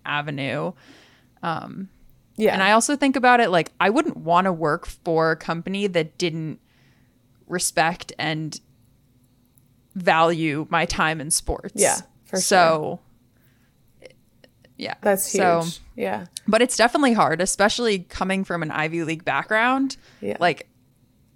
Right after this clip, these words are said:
Speaker 1: I'm sure the same was true for you. I had never just done sports.
Speaker 2: Mm-mm.
Speaker 1: I had always done sports and school. So that was
Speaker 2: Yeah.
Speaker 1: a super hard transition for me.
Speaker 2: Yeah.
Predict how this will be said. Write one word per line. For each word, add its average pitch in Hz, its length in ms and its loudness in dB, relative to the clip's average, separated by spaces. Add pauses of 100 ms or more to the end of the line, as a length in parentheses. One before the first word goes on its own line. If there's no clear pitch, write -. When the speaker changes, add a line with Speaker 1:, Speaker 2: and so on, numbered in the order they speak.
Speaker 1:
I'm 190 120 -4
sure 202 180 2
the 185 80 0
same 190 180 0
was 190 100 -4
true 185 160 -2
for 180 120 -6
you. 202 380 2
I 180 120 4
had 185 160 0
never 175 460 0
just - 320 -6
done 131 180 -4
sports. - 680 -6 (500)
Speaker 2:
Mm-mm. - 280 -14
Speaker 1:
I 190 100 0
had 190 140 2
always 196 440 4
done 175 240 -2
sports 175 440 -4
and 175 240 -6
school. 208 580 -4
So 185 180 -2
that 180 200 2
was 247 140 2
Speaker 2:
Yeah. - 80 -2
Speaker 1:
a - 40 -2
super 190 560 -2
hard 170 520 2
transition 160 680 -4
for - 180 -10
me. 120 360 -10 (600)
Speaker 2:
Yeah. 185 300 -2